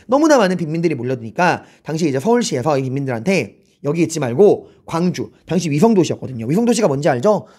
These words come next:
서울의 인구를 분산하게 만들어진 도시잖아. 성남, 수원, 안양 등등. 그 광주로 가서 가라, 건너가라. 그러니까 광주로 가면 우리가 거기에 집도 마련해주고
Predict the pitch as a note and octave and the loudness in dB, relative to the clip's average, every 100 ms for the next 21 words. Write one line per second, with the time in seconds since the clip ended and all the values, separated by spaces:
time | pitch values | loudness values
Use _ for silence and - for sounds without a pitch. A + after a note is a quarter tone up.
0 | _ - A#3+ A#3+ E3 D3 F3+ E3 C#3+ F3+ | _ 2 4 4 2 2 0 0 -2 -2
1 | F#3 E3 B2 A#2 C#3 A#2+ A#2+ - A2 G#2 | -2 -2 -4 -4 -6 -6 -10 -8 -8 -6
2 | F3 F3+ C#3+ A2+ A#2 F3+ D3+ A#2+ B2+ C#3 | -4 -2 -2 -4 -4 2 2 0 -2 -2
3 | C#3+ B2 A2+ C3 B2+ D3 - - - - | -2 -2 -4 -4 -2 -2 -4 -14 -20 -20
4 | - B3 C4+ - D#3 F#3+ B3+ A#3 C3+ A2+ | 0 2 2 0 -2 0 4 2 2 0
5 | F3+ G#2 - _ _ _ - C#3 B2+ C3+ | 0 0 -8 _ _ _ -8 -4 -2 -4
6 | C#3 D3+ A#2+ C#3+ A2+ - - - F#3 C#3+ | -4 -4 -2 -2 -2 -8 -8 2 2 2
7 | D3 F3+ C#3+ C3+ A3 B2 - - D3+ C3+ | 0 0 0 2 2 2 -6 -8 -4 -2
8 | B2+ B2 E3 E3 - - D3 A#2+ B2+ A#2 | -2 0 -2 -2 -6 -2 0 0 -4 0
9 | E3 F#3 - | 4 4 2